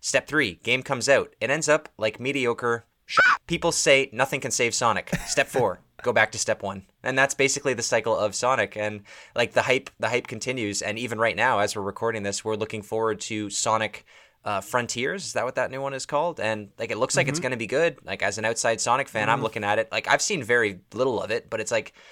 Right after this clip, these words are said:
Speaker 1: it looks like it could be okay. I mean, Sega's made some okay games in the last few years. Like, Sonic Mania was very good. I remember everybody loved that one. Like, who knows? Like, we could be looking at another Sonic cycle for the next five to ten years before we get another Sonic Mania game.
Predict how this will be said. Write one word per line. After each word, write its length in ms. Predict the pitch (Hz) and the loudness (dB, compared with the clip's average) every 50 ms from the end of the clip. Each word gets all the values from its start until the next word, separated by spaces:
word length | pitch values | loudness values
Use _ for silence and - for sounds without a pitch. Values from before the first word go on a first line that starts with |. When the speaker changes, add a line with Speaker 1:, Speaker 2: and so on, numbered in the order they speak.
| - - _ _ - | -20 -20 _ _ -2
Speaker 1:
it 80 | 127 139 | 0 0
looks 180 | 185 190 - | 2 0 -2
like 80 | - - | -2 -4
it 80 | 151 | -6
could 140 | - 143 - | -6 -6 -4
be 160 | - 147 143 | 0 2 2
okay. 360 | 135 127 - - 190 226 185 127 | 2 2 2 0 0 2 2 2
I 40 | |
mean, 120 | 117 117 113 | 0 0 -2
Sega's 360 | - - 147 143 135 135 - | -2 0 0 0 0 -2 -4
made 180 | 131 123 123 - | -4 -6 -4 -4
some 140 | - 110 | -2 -2
okay 260 | 104 107 104 - 107 98 | -2 -2 -2 -2 -4 -4
games 320 | 95 98 101 107 104 - | -4 -4 -6 -6 -8 -8
in 60 | 98 | -8
the 80 | 98 95 | -8 -6
last 240 | 98 98 98 - - | -6 -6 -8 -8 -10
few 180 | - 107 101 | -10 -8 -6
years. 380 | 98 107 123 123 110 107 - 101 | -6 -4 -2 -2 -2 -2 -2 -4
Like, 180 | 95 95 - | -6 -4 -4
Sonic 340 | - - - 147 156 147 - | -2 0 2 2 2 0 0
Mania 380 | 113 104 117 147 147 110 92 92 | -2 -2 0 0 0 0 0 0
was 160 | 92 101 92 | -2 -4 -4
very 220 | 92 98 98 98 | -4 -4 -4 -4
good. 320 | 98 92 95 98 107 107 - _ _ - - _ _ - | -4 -4 -4 -4 -4 -6 -10 _ _ -20 -20 _ _ -8
I 80 | - | -4
remember 240 | 107 117 113 104 101 | -2 -2 0 2 2
everybody 260 | 104 107 107 101 98 | 2 2 0 -2 -2
loved 220 | 95 98 101 92 87 | 0 0 0 0 2
that 240 | 98 101 110 95 | 4 4 4 4
one. 280 | 87 90 90 104 98 - _ _ | 2 -2 -6 -8 -12 -16 _ _
Like, 140 | - 107 - | -8 -6 -6
who 100 | 131 131 | -4 -2
knows? 260 | 131 147 170 139 104 | -2 0 0 0 -2
Like, 120 | - 90 95 | -4 -4 -6
we 80 | 107 | -8
could 160 | - - 117 95 | -8 -8 -8 -6
be 80 | 117 | -4
looking 260 | 107 113 110 - 113 | -4 -4 -4 -4 -2
at 80 | 107 104 | -2 0
another 520 | 107 101 101 104 104 110 107 107 104 104 - - - _ _ | 0 0 -2 -2 -2 0 0 0 0 -2 -4 -12 -20 _ _
Sonic 360 | - - - 117 113 113 107 | -4 -2 0 0 0 0 0
cycle 320 | - 110 123 131 - 98 | 0 0 0 2 0 -4
for 140 | 92 - 101 | -6 -6 -8
the 60 | 101 | -6
next 240 | 101 104 98 - - | -6 -6 -6 -6 -2
five 220 | - 101 98 104 - | 0 0 0 0 -2
to 60 | 98 | -4
ten 200 | - 113 98 95 | -6 -6 -4 -4
years 260 | 98 110 117 110 92 | -4 -4 -4 -4 -6
before 260 | - 101 - - 107 101 | -8 -8 -4 -4 -2 -2
we 100 | 101 95 | -2 -2
get 160 | 98 104 98 | 0 -2 -2
another 300 | 92 95 98 101 101 98 | -2 -4 -4 -4 -2 -2
Sonic 380 | - - - 107 98 98 - | -2 -2 -2 -2 -2 -4 -6
Mania 320 | 98 95 98 98 95 95 90 | -6 -6 -6 -4 -4 -6 -6
game. 260 | 92 104 113 98 90 | -6 -6 -8 -8 -12